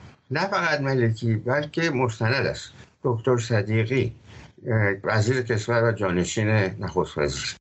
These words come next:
دکتر عبدالله معظمی رئیس مجلس شورای ملی، دکتر کریم سنجابی اولین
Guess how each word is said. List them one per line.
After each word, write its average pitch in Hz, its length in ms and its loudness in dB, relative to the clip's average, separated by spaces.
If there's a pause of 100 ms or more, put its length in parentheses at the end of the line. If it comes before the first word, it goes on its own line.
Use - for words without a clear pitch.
(300)
دکتر 127 380 0
عبدالله 120 640 0
معظمی 107 640 2
رئیس 104 300 2
مجلس 87 340 0
شورای 71 400 -2
ملی، 57 340 -2 (580)
دکتر 120 380 0
کریم 117 360 2
سنجابی 107 640 2
اولین 95 720 2